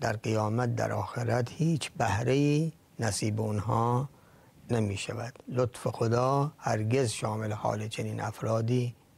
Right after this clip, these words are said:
نمیشه. اونایی که ظلم کردن، اینایی که به جنگ برخاستن، اونایی که بد میگویند و بد گفتن نسبت به اهل البیت، <clears throat> اونایی که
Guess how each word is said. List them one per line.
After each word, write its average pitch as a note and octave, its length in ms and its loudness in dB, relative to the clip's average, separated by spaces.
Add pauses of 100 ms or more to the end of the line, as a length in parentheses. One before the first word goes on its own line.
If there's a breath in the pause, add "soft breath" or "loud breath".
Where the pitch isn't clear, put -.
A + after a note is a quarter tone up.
نمیشه. G#2 560 -2
اونایی G#2 220 0
که A2+ 120 -2
ظلم A2+ 300 2
کردن، A#2+ 500 0 (440)
اینایی G2+ 400 0
که - 200 -4
به G#2+ 140 0
جنگ A2+ 360 2
برخاستن، A#2+ 720 0 (920 loud breath)
اونایی G#2 260 2
که G#2+ 120 -2
بد A2+ 220 2
میگویند B2+ 640 4
و A2 60 2
بد A#2 220 2
گفتن B2+ 440 2
نسبت B2+ 460 2
به B2+ 60 2
اهل B2+ 240 2
البیت، B2+ 560 2 (220)
<clears throat> - 480 2 (1700 loud breath)
اونایی A#2+ 400 4
که C3 320 2